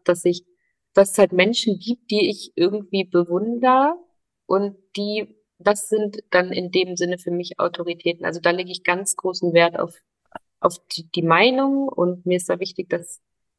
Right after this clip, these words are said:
die Personen mich irgendwie mögen, dass sie mich respektieren, auch wertschätzen.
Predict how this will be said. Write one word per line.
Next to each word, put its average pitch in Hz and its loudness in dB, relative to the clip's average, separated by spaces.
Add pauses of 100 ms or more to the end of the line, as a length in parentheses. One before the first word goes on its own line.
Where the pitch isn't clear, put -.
die 180 -4
Personen 180 4
mich - -8 (540)
irgendwie 170 4
mögen, 220 8
dass 185 4
sie 180 4
mich 165 2
respektieren, 185 2
auch 165 -2
wertschätzen. 269 -2